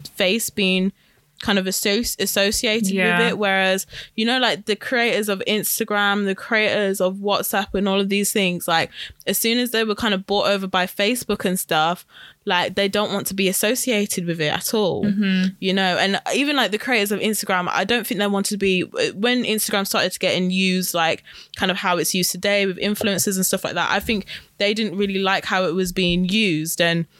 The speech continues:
Speaker 1: they were trying to disassociate themselves anyway. So that's why they were
Speaker 2: Mm.
Speaker 1: happy just to sell it to Facebook. But I just, I don't know. I don't know if that's worse or,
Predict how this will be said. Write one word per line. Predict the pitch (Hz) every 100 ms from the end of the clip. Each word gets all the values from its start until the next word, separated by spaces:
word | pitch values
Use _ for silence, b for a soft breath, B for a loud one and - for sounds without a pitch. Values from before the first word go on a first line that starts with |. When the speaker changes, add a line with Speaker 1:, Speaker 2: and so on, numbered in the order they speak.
| b _ _ _ _ -
Speaker 1:
they | 208 196
were | 196
trying | - 190
to |
disassociate | 185 185 185 196 185 - 160
themselves | 185 196 185 180
anyway. | - 190 185 165 202
So | 247 208
that's | 185 185 -
why | 190
they | 180
were | 175
Speaker 2:
Mm. | 185
Speaker 1:
happy | 180 185 185
just | 180 175 -
to | 175 160 - B B B B
sell | - - 175
it | 190 -
to |
Facebook. | 180 180 190 208 - 208 269 - - - B B B -
But | 240 - - - - -
I | 240
just, | 285 285 - - -
I |
don't | 370 349
know. | 320
I | 262
don't | 247 349
know | 330
if | 330 -
that's | 285 -
worse | 226 277 339 180 233 - -
or, | 233 226 220 220